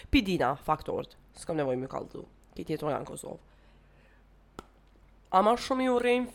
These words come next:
femna atë njeri. Like, they hate women. Njën tepër ase... oh, si, as i djali, as i mashkulli, like, tepër i, i malit. Jo, shbi, çaj tu bo.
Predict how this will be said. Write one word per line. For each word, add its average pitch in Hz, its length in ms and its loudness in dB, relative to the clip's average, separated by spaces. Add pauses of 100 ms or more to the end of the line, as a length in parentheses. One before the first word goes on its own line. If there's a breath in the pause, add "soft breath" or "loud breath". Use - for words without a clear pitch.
femna 127 420 0
atë - 160 -14
njeri. - 280 -8 (560 soft breath)
Like, 208 160 0
they 233 220 4
hate 220 280 0
women. 147 460 0 (220)
Njën 202 280 4
tepër 226 340 2
ase... 196 260 2 (1900 loud breath)
oh, 254 480 8 (560)
si, - 300 -8
as 254 260 -2
i 240 120 -2 (260)
djali, 226 380 2
as 214 160 -2
i 226 40 0
mashkulli, 214 560 2
like, 185 320 0
tepër 180 520 0
i, 185 120 -4 (120)
i 180 120 -2 (520)
malit. 160 680 0 (2000)
Jo, 180 140 -12
shbi, 180 160 -20
çaj 180 220 -14
tu 180 140 -20
bo. - 120 -8